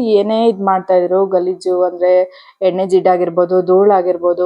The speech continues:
ಬಂದೇ ಬರ್ತಾ ಇರುತ್ತೆ. ಅಡಿಗೆ ಮನೆ ಅಂದ್ಮೇಲೆ ಎಷ್ಟೇ ಒರ್ಸಿ, ಎಷ್ಟೇ ಗುಡ್ಸಿ, ಎಷ್ಟೇ ತೊಳ್ದು ಕ್ಲೀನ್ ಆಗಿ ಇಟ್ಟಿದ್ರುನು ಆ ಒಂದು ದಿನ ಮಾತ್ರ ಹಂಗಿರುತ್ತೆ. ನೆಕ್ಸ್ಟ್ ಡೇ ಮತ್ತೆ ಎಲ್ಲ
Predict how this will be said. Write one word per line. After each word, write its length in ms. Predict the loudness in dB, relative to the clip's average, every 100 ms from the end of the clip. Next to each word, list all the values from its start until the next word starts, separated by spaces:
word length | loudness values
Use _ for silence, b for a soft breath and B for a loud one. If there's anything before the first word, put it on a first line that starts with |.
| -4
ಬಂದೇ 500 | -8 -10 -8 0 0
ಬರ್ತಾ 380 | 2 -4 -2 -4
ಇರುತ್ತೆ. 320 | -4 -6 -4
ಅಡಿಗೆ 360 | -4 -4 -6 -6
ಮನೆ 220 | -6 -6
ಅಂದ್ಮೇಲೆ 400 | -10 -10 -8 -4 -2
ಎಷ್ಟೇ 340 | -4 -6 -6
ಒರ್ಸಿ, 380 | -4 -4 -6 -8 -8
ಎಷ್ಟೇ 320 | -10 -8 -6
ಗುಡ್ಸಿ, 420 | -6 -8 -10 -8 -10 b b b -10
ಎಷ್ಟೇ 400 | -10 -2 2 4 4 2
ತೊಳ್ದು 440 | 2 2 2 2 0
ಕ್ಲೀನ್ 440 | -2 -2 0 2
ಆಗಿ 180 | 0 -2
ಇಟ್ಟಿದ್ರುನು 560 | -2 -4 -4 -8 -4 -2 0
ಆ 100 | 0 0
ಒಂದು 300 | 0 -4 -2
ದಿನ 160 | -2 0 -2
ಮಾತ್ರ 280 | -4 -4 -2
ಹಂಗಿರುತ್ತೆ. 520 | -2 -2 -4 -2 -4
ನೆಕ್ಸ್ಟ್ 380 | -4 -12 -8 -4
ಡೇ 160 | 0 0
ಮತ್ತೆ 400 | -2 -10 -6 -6 -6 _ b b b -4
ಎಲ್ಲ 280 | 0 2